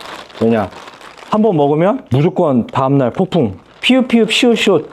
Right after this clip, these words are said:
하기 때문에 자제해야지. 떡을 해동할 필요는 없는데 이렇게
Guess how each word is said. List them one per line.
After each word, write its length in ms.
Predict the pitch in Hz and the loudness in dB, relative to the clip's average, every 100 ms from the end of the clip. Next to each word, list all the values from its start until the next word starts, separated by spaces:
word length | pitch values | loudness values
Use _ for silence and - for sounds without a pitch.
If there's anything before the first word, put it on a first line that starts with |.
| - - | -12 -4
하기 260 | 165 160 | -2 0
때문에 380 | 139 120 117 104 95 - - - - - - - - - 339 - - - - - - - _ _ - - | 0 2 0 -2 -6 -18 -20 -20 -20 -20 -20 -20 -20 -6 -4 -4 -10 -20 -20 -18 -20 -20 _ _ -12 -4
자제해야지. 580 | 139 131 123 107 90 - - - | 0 2 0 -2 -6 -12 -18 -6
떡을 260 | - 220 196 | -2 0 0
해동할 360 | 214 285 285 262 | 2 2 2 2
필요는 240 | 247 202 | 2 4
없는데 480 | 139 143 156 170 95 | 4 2 2 0 0
이렇게 360 | 110 120 131 | -2 0 -2